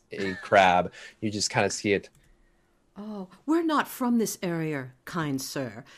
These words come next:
Speaker 2: So we're learning more and more about the, the special people here. Could you tell us more?
Speaker 1: Well, Miral lives in there and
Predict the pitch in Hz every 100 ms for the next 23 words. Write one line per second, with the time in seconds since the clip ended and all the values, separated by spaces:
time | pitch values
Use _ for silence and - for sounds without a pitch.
0 | - - 233 185 170 277 208 143 190 240
1 | 151 147 220 302 175 135 156 294 269 139
2 | 131 180 143 143 131 - _ _ _ _
3 | 160 151 - - - 294 285 202 156 202
4 | 175 160 - 139 127 - _ - 262 359
5 | 370 330 320 - 196 196 262 330 _ _
6 | _ _ _ _ _ - 135 104 64 -
7 | _ _ _ - - _ _ - 123 160
8 | 190 117 85 82 - _ - 110 104 117
9 | 104 117 98 87 110 110